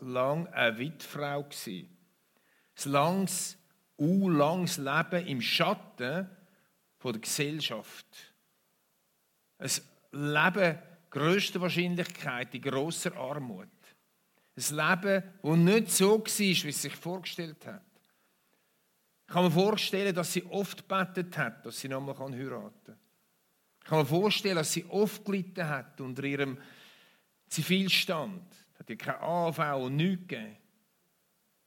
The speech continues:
Was für ein Leben. Rund vierundsechzig Jahre lang als Witfrau seinerzeit auf dem Abstellgleis in Armut.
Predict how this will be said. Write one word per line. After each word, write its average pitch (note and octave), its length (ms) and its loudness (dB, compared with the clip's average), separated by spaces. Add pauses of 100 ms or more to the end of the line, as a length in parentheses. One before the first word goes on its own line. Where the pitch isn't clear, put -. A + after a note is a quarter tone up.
(760)
Was F#3+ 280 0
für F3+ 120 0
ein D3 40 0
Leben. C#3+ 540 -6 (420)
Rund G3 260 4
vierundsechzig G3 840 0
Jahre F3+ 320 0
lang F3 180 2
als D3+ 240 -4
Witfrau B2+ 580 -8
seinerzeit F3+ 920 -8 (2250)
auf C3+ 100 -12
dem C3 160 -8
Abstellgleis D3 1040 -6 (580)
in A2 160 -4
Armut. A2+ 500 -6